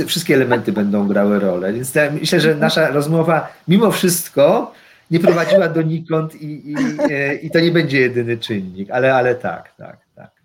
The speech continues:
Speaker 1: To, to też, to też. Taka jest teraz polityka.
Speaker 2: Sus-, niesamowite. Bardzo panu dziękuję, e, panie, e, e, doktorze. Doktor Marcin Fatalski był, e, gościem, e, amerykanista z Uniwersytetu Jagiellońskiego, e, był, e, gościem Azja Incognita. Rozmawialiśmy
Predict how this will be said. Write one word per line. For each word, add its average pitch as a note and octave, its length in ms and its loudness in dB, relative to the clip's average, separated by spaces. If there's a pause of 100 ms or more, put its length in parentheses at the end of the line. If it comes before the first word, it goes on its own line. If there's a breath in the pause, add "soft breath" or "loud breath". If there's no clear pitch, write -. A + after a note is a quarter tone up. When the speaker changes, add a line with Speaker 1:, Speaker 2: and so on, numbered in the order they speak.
Speaker 1:
To, C#3+ 100 -2
to C3+ 260 0
też, - 500 -2
to B2+ 120 -2
też. - 340 -8
Taka D3 220 2
jest D#3 140 -2
teraz D3 220 0
polityka. B2 680 -4 (600)
Speaker 2:
Sus-, - 340 -20 (460 loud breath)
niesamowite. G3 560 2 (340 loud breath)
Bardzo B3 380 4
panu A#3 260 4
dziękuję, A3 680 4
e, G3 220 2
panie, G3+ 520 -2
e, G3+ 280 -2
e, G3 180 0
doktorze. G3+ 500 -4
Doktor G3 320 -8
Marcin G3 440 -8
Fatalski G3+ 680 -6
był, F#3 420 -6
e, F#3 220 -8
gościem, F#3 520 -8
e, F3+ 160 -6
amerykanista G#3+ 680 -2
z F3+ 60 -12
Uniwersytetu F3 460 -8
Jagiellońskiego, F3 880 -6
e, F3+ 220 -6
był, F#3 320 -4
e, E3+ 160 -6
gościem F3+ 380 -8
Azja F#3 220 -6
Incognita. F3+ 640 -4
Rozmawialiśmy G#3 720 -4